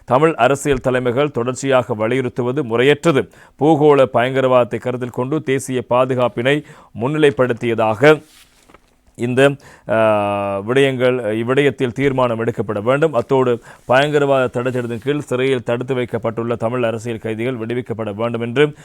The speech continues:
முன்னாள் நீதி அமைச்சர் ஜனாதிபதி சட்டத்தரணி விஜயதாச ராஜபக்ஷ அவர்கள் தெரிவித்திருப்பதான செய்தி முக்கியமாக இருப்பது காணலாம். எனவே அவர் மேலும் தெரிவிக்கின்ற போது, பயங்கரவாத தடை சட்டத்தை ரத்து செய்வதற்கு முன்னாள் ஜனாதிபதி ரணில் விக்ரமசிங்கவின் காலத்தில்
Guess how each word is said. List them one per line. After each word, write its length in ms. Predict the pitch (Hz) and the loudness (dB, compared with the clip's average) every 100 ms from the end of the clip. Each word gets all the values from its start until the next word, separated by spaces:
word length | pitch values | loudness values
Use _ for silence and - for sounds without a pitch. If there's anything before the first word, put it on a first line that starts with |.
| - | -14
முன்னாள் 380 | 117 131 127 120 | -8 0 2 2
நீதி 260 | 120 123 120 | 0 -2 -2
அமைச்சர் 640 | 113 107 131 131 113 98 | -2 -4 -4 -4 -6 -8
ஜனாதிபதி 340 | 107 120 117 113 | -4 -2 0 -2
சட்டத்தரணி 300 | 107 117 131 | -4 -6 -6
விஜயதாச 420 | 117 117 110 107 | -4 -4 -4 -4
ராஜபக்ஷ 480 | 120 123 110 101 110 | -4 -4 -6 -8 -8
அவர்கள் 380 | 107 104 151 156 - - | -6 -4 -6 -8 -20 -8
தெரிவித்திருப்பதான 600 | 120 113 110 107 110 107 | -6 -4 -6 -4 -4 -4
செய்தி 280 | 101 110 107 | -6 -6 -6
முக்கியமாக 460 | 101 110 107 95 | -8 -8 -6 -8
இருப்பது 280 | 104 98 101 | -8 -10 -8
காணலாம். 460 | 110 123 139 147 143 - _ | -4 0 2 0 -2 -20 _
எனவே 280 | 117 120 123 | -4 0 0
அவர் 220 | 110 110 | 0 -2
மேலும் 240 | 117 123 | -2 -2
தெரிவிக்கின்ற 420 | 113 110 113 113 110 | -4 -6 -6 -6 -6
போது, 320 | 123 135 143 | -4 -2 -2
பயங்கரவாத 580 | 113 123 127 127 120 113 | -2 -2 -2 0 0 0
தடை 260 | - 120 | -4 -4
சட்டத்தை 300 | 127 120 135 | -6 -4 -4
ரத்து 320 | 139 113 - | -2 -2 -4
செய்வதற்கு 540 | 165 156 139 131 131 127 | -4 -2 -2 -4 -4 -8
முன்னாள் 320 | 123 127 120 | -4 -2 -2
ஜனாதிபதி 480 | 113 117 120 117 113 | -4 -4 -2 -2 -4
ரணில் 120 | 110 | -6
விக்ரமசிங்கவின் 540 | 107 123 113 113 113 | -8 -8 -8 -8 -8
காலத்தில் 500 | 107 113 113 135 147 | -6 -4 -2 -2 -2